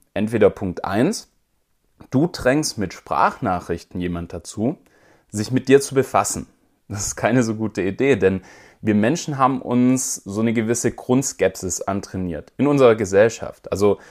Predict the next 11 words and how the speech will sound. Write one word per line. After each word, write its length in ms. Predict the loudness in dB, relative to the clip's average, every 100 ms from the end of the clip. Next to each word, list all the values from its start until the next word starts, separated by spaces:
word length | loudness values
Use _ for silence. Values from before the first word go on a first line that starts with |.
| -20 -20 _
wenn 120 | 2
jemand 200 | 4 4
auf 180 | 2 2
uns 220 | -6 -6
zukommt 680 | 0 0 2 2 2 -6 -8
und 280 | -2 -2 -4
viele 360 | -6 0 2 2
richtig 300 | 0 -4 0
tolle 280 | 2 4 2
Dinge 260 | 0 0
erzählt, 600 | -2 -6 -6 -2 -2 -2